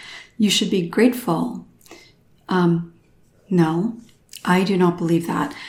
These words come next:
I do not believe that we need to find gratitude in our trauma. I actually think that for the most part,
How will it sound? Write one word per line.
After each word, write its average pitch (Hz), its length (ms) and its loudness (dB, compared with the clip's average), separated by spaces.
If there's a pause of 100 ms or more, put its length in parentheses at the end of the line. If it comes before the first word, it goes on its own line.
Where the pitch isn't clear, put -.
(140)
I 185 120 2
do 180 120 4
not 180 300 4
believe 170 400 6
that 170 160 0
we 180 160 4
need 175 160 6
to 170 80 2
find 170 300 4
gratitude 165 880 -2
in 175 180 8
our 170 160 4
trauma. 170 560 0 (1200)
I 190 140 2
actually 175 340 2
think 175 360 2
that 175 140 -4
for - 80 -2
the 175 120 4
most 170 500 6
part, 262 440 -2